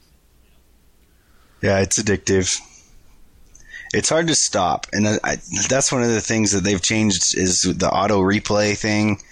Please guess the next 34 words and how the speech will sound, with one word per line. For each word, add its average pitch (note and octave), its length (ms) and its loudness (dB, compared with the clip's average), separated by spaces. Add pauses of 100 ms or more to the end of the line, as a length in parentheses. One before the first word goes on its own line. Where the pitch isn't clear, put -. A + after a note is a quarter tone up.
(680)
It's G3+ 240 0
just, - 520 0 (540)
it's - 220 0
hard G#2 440 0
to G2 60 -2
move, G2 560 4 (400)
<laughs> D#3 320 -2
especially C3 640 0
with, A#2 360 0 (320)
you A#2 80 2
know, G#2 120 2
cliffhangers A#2 640 0
coming A2 320 2
up, G#2 300 0
or G2 60 2
there's F#2+ 220 2
a F#2 60 0
funny A2 460 0 (160)
storyline G#2+ 680 2
that G2 100 0
just G2+ 200 -2
popped G#2 280 0
up, G2 340 2
or, F2+ 220 2 (340)
or G2+ 100 0
something G2 320 0
like F#2+ 220 -2
that. F#2+ 260 0
You G2 100 0
just, - 360 -2 (260)
the B2 80 2
hardest C#3 460 0
part, C3 420 0 (280)
I'm G#2 180 2